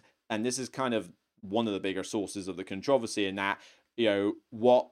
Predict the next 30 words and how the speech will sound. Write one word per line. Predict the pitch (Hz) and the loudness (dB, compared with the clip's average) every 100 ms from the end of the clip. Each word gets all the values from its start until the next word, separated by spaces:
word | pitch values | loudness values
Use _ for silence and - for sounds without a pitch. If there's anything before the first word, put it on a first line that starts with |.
| _ | _
he | 120 131 | -10 -8
says | - 120 110 | 2 2 2
about | 110 104 - | 0 -2 -2
people | 120 110 113 107 | -4 -2 -2 0
who | 113 | 0
would | 107 107 | -2 -2
be | 113 113 | -4 0
upset | 107 - - - 147 - - | -2 -4 -8 -2 -2 -2 -8
by | 110 104 | -4 -4
some | 98 113 101 | -2 -6 -6
of | |
these | 95 92 | -6 -8
developments. | - 95 131 147 107 87 - - - - - _ | -6 0 2 2 -2 -10 -8 -8 -8 -12 -20 _
And | 110 117 120 120 - _ _ _ _ - | -2 0 0 -2 -6 _ _ _ _ -20
this | - 139 147 | 0 0 2
is | 170 | -2
essentially | 165 - 262 247 - 156 98 90 95 - - | -2 -2 -2 -2 -2 -2 0 -2 -6 -8 -2
a | 120 120 120 120 - _ _ _ _ - | 2 4 2 0 -8 _ _ _ _ -12
classic | - 175 185 226 | -2 -2 0 -2
example | 190 143 151 143 123 - 80 - - | -2 0 0 0 -2 -4 -6 -6 0
of, | 113 110 107 107 - - - - _ _ _ - | 6 8 8 6 2 -14 -20 -20 _ _ _ -2
you | 120 | 2
know, | 107 104 104 - _ _ 127 | 4 4 0 -4 _ _ 0
the | 123 | 2
right | 113 165 202 | 6 6 4
in-, | 220 - 151 | -2 -6 0
good | 165 185 | 4 4
intentions | 240 214 226 226 - - 82 85 104 123 - _ _ _ _ _ | 4 0 -2 -4 -4 -6 -6 -6 -6 -6 -8 _ _ _ _ _
being | 143 165 180 | 2 4 0
phrased | - 165 156 151 143 | 0 2 4 2 -2